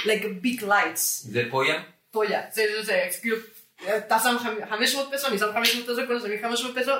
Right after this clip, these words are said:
Speaker 1: ומשם אנחנו קונים, like, like, big lights. You know? אה, פתאום, וואלה, כבר לא חשוך בלילה.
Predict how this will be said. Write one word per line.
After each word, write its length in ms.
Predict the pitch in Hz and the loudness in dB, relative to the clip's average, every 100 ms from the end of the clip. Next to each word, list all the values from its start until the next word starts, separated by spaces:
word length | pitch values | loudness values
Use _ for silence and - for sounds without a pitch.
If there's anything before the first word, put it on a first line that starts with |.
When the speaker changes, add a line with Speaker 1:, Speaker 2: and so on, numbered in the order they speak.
| 185 | -2
Speaker 1:
ומשם 440 | 185 185 - 233 233 - - - | -4 -2 0 2 2 0 -12 -6
אנחנו 320 | 185 190 196 190 | -2 -2 -2 -2
קונים, 320 | 202 240 285 | 2 2 2
like, 680 | 226 - - _ _ _ - | 0 -4 -16 _ _ _ -2
like, 260 | 202 185 190 | -2 0 0
big 180 | 254 214 | 2 4
lights. 600 | 190 151 - - - - _ _ _ _ _ _ _ _ - | 4 4 0 -4 -4 -10 _ _ _ _ _ _ _ _ -16
You 160 | 180 185 | -4 4
know? 300 | 214 294 - | 6 4 2
אה, 320 | 190 180 180 180 - | -2 -2 -4 -6 -4
פתאום, 300 | 247 294 294 - _ _ _ _ | 0 0 -2 -8 _ _ _ _
וואלה, 360 | 220 302 311 294 - - _ _ _ _ - | 4 4 4 2 0 -8 _ _ _ _ -12
כבר 320 | 185 233 247 | 0 2 4
לא 160 | 240 233 | 2 -2
חשוך 460 | 190 - 233 226 | 0 0 2 0
בלילה. 440 | 185 170 165 160 | 0 0 -2 -4